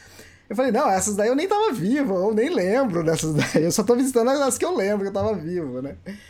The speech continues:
E é legal isso, né? A gente retornar às origens, né? Então foi, foi uma caminhada gostosa também.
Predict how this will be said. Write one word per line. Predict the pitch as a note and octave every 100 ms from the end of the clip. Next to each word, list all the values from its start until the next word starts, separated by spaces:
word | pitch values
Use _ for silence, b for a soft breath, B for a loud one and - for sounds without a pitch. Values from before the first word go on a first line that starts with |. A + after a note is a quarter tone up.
| B
E | F#3
é |
legal | B3+ C#4+ A#3 C4
isso, | E3+ D3 -
né? | D3+ D#3+
A |
gente | C#3+ D3+ E3+ D3 C3+ C3
retornar | E3 E3 F3 C#3 C3+ D#3+ D3 B2+ B2 A#2 A#2 A#2
às | C3
origens, | D3+ C3 E3 D#3 B2 A#2+ D#3
né? | B2
Então | B2 E3 F3 F3+
foi, | G3
foi | F#3
uma | G#3 G#3
caminhada | G3+ F#3+ F#3
gostosa | G3 G3+ - D3 C#3 A2+
também. | - C3